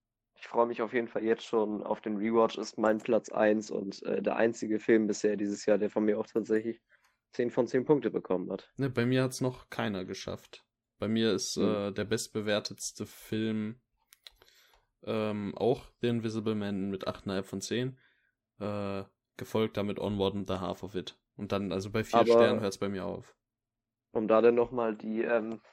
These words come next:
Speaker 1: allvölkliche, äh, Referenz zu ziehen. Meinst du, es wird Dune?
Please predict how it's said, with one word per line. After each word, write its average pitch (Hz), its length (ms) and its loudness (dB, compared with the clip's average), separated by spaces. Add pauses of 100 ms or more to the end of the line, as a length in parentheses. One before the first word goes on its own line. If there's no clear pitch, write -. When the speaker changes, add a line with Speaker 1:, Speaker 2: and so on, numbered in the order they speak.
(260)
Speaker 1:
allvölkliche, 117 840 -2 (140)
äh, 107 160 0
Referenz 113 640 -2
zu - 140 -12
ziehen. 135 360 -8 (640)
Meinst 143 300 4
du, 165 40 6
es 151 120 -2
wird 139 180 -2
Dune? 123 320 -2